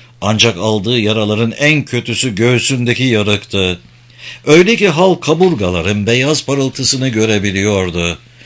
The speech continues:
Bir karış büyüklükteki bu yara henüz kanla dolmamıştı.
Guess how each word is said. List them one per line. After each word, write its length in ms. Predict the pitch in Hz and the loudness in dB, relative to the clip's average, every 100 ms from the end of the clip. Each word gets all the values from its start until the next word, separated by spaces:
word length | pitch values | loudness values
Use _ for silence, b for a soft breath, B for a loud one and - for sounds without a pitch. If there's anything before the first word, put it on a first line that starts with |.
| B B | B B
Bir 260 | 101 165 226 | 0 2 2
karış 440 | - 185 185 139 | 2 2 2 2
büyüklükteki 760 | 147 170 165 165 156 160 147 143 | 2 2 0 -2 -2 -4 -2 -2
bu 100 | 151 | 0
yara 300 | 123 80 101 | 0 0 0
henüz 340 | 110 160 160 - | 2 0 0 -2
kanla 440 | 143 147 143 131 | -2 -2 -2 0
dolmamıştı. 880 | 104 120 113 104 98 - 95 95 | 0 0 0 -2 -2 -2 -2 -2